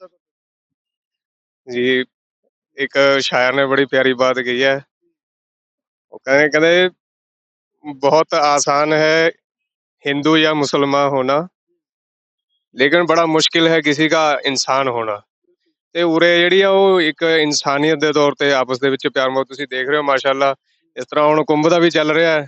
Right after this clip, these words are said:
Speaker 2: ਤੇ ਉੱਥੇ ਤ੍ਰਿਵੇਣੀ ਸੰਗਮ ਜਿਸ ਤਰ੍ਹਾਂ ਕਹਿੰਦੇ ਆ ਨਾ, ਡੁਬਕੀ ਲਗਾ ਰਹੇ ਆ ਲੋਕ, ਧਾਰਮਿਕ ਉਹ ਆ। ਇਸੇ ਤਰ੍ਹਾਂ ਉਰੇ ਵੀ ਇੱਕ ਤ੍ਰਿਵੇ-, ਤ੍ਰਿਵੇਣੀ ਸੰਗਮ ਵਾਲਾ ਸਿਸਟਮ ਹੈ। ਤੁਸੀਂ ਮਾਸ਼ਾਅੱਲਾ ਕੈਮਰਾਮੈਨ ਜੀ ਨੇ ਦਿਖਾਇਆ ਵੀ ਗੁਰਦੁਆਰਾ ਤੇ ਮਸਜਿਦ ਇਕੱਠੇ ਹੈ। ਤੇ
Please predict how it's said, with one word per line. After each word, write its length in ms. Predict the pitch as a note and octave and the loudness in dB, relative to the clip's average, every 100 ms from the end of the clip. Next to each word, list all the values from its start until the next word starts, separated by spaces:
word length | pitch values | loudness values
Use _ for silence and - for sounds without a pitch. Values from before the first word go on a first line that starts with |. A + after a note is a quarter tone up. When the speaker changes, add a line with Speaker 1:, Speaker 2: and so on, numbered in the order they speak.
| _ - | _ -16
Speaker 2:
ਤੇ 60 | |
ਉੱਥੇ 160 | D3 D#3+ | -4 -4
ਤ੍ਰਿਵੇਣੀ 420 | E3 D#3 D#3 D#3 | -2 -2 0 0
ਸੰਗਮ 360 | D3+ D#3 D3+ D#3 | -2 -2 0 0
ਜਿਸ 140 | D#3 | 0
ਤਰ੍ਹਾਂ 220 | D#3 D3+ | 0 0
ਕਹਿੰਦੇ 280 | D3+ D#3 E3+ | 0 2 0
ਆ 100 | D#3 | 2
ਨਾ, 80 | G3 | -2
ਡੁਬਕੀ 520 | F#3 _ D#3+ - F3 | -4 _ -20 -6 -4
ਲਗਾ 260 | E3+ D3+ D3+ | 0 0 2
ਰਹੇ 120 | D#3 | 2
ਆ 60 | |
ਲੋਕ, 400 | D3+ D3+ D3 D3+ - _ _ - | 0 0 -2 -4 -6 _ _ -6
ਧਾਰਮਿਕ 340 | D#3+ C#3 C#3+ | -4 -4 -6
ਉਹ 140 | C#3+ D3 | -4 -6
ਆ। 80 | - _ - _ _ | -8 _ -20 _ _
ਇਸੇ 260 | D#3+ D#3+ G3 | -2 2 2
ਤਰ੍ਹਾਂ 140 | A3 | 2
ਉਰੇ 220 | G#3 G#3+ | 2 2
ਵੀ 60 | A3+ | 0
ਇੱਕ 140 | A3+ | -2
ਤ੍ਰਿਵੇ-, 340 | A3+ G#3 G3 F3 | -2 -2 -2 -4
ਤ੍ਰਿਵੇਣੀ 360 | F#3+ F3 F3+ G3+ | -2 -2 0 -2
ਸੰਗਮ 320 | F3+ E3+ F#3 | 0 0 2
ਵਾਲਾ 200 | F#3+ G3 | 2 0
ਸਿਸਟਮ 380 | F3+ F3+ - F3 | 0 -2 -2 -2
ਹੈ। 60 | F#3+ | -2
ਤੁਸੀਂ 280 | F3 F#3+ | -2 -2
ਮਾਸ਼ਾਅੱਲਾ 420 | F3+ E3+ F3+ F3 E3+ | -2 -2 -2 -2 0
ਕੈਮਰਾਮੈਨ 480 | E3+ E3 E3 E3 | 0 0 0 -2
ਜੀ 80 | E3 | 0
ਨੇ 100 | E3+ | 0
ਦਿਖਾਇਆ 400 | D#3+ D3 D#3 D#3+ | 0 0 2 0
ਵੀ 120 | E3 | -2
ਗੁਰਦੁਆਰਾ 420 | D#3 D3+ D3 D#3 D#3 | -10 -12 -2 -2 0
ਤੇ 120 | E3 | -2
ਮਸਜਿਦ 320 | D3 D3 D#3 | -2 -4 -6
ਇਕੱਠੇ 300 | D#3 D#3+ E3+ | -6 -2 0
ਹੈ। 140 | F3 F3 _ _ _ _ | 0 -2 _ _ _ _
ਤੇ 160 | F#3+ | -4